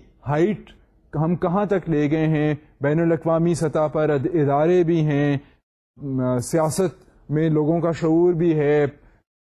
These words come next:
م-، پڑھائی بھی ہے دنیا میں زیادہ، آ، ٹیکنالوجی بھی ہے،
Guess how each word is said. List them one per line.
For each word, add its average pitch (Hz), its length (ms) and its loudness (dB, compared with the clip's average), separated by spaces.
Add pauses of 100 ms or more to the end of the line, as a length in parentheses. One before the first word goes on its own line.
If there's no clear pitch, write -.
م-، 127 640 -4
پڑھائی 147 440 0
بھی 175 220 0
ہے 156 180 2
دنیا 151 400 0
میں 147 180 0
زیادہ، 135 480 0 (600)
آ، 135 300 -4
ٹیکنالوجی 170 800 0
بھی 175 200 0
ہے، 143 240 0